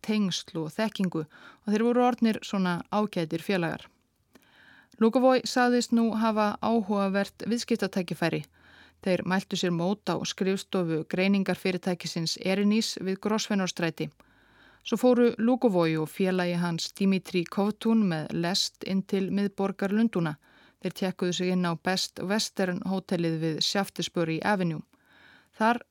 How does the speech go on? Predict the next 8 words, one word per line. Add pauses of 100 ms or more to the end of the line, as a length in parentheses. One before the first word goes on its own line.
vöktu
þeir
athygli
allra, (220)
bæði
starfsmanna
og
gesta.